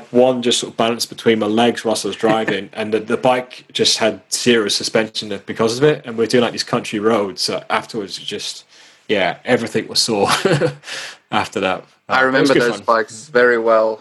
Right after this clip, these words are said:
Speaker 2: I mean, from personally living in, in Vietnam, I think I got a bike after, like, two days of living there. The first day, I ordered the Grab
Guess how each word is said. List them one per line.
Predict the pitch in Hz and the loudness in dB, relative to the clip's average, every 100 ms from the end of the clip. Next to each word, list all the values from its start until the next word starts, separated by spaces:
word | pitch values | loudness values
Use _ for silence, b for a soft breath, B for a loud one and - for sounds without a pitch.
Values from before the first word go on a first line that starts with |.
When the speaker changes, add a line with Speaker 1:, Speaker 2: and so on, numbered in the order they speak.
| - | -6
Speaker 2:
I | |
mean, | 110 110 | -6 -6
from | 107 117 113 110 _ | -2 -2 -2 -12 _
personally | 131 120 - 117 | 0 0 -4 -6
living | 113 120 120 117 | 0 0 2 0
in, | 110 110 101 | 0 -6 -8
in | 107 107 | -8 -2
Vietnam, | 110 107 110 107 101 | 2 2 2 -2 -2
I | |
think | 101 131 | -2 0
I | 117 | 2
got | 110 113 - b b b b - | 2 0 -2 b b b b -2
a | |
bike | 110 127 110 107 - - - | 0 2 0 0 -8 -8 0
after, | 113 - 113 | 0 0 -2
like, | 107 - _ _ - | -2 -4 _ _ -4
two | 147 | 2
days | 127 123 113 | 4 4 2
of | 107 | 0
living | 113 117 117 | 2 4 2
there. | 107 104 | 0 -4
The | 107 | 0
first | 143 135 - | 4 4 4
day, | 120 113 110 b b b | 2 4 2 b b b
I | 113 | 0
ordered | 113 120 120 | 2 4 4
the | 113 | 2
Grab | - 113 110 110 | 2 2 2 0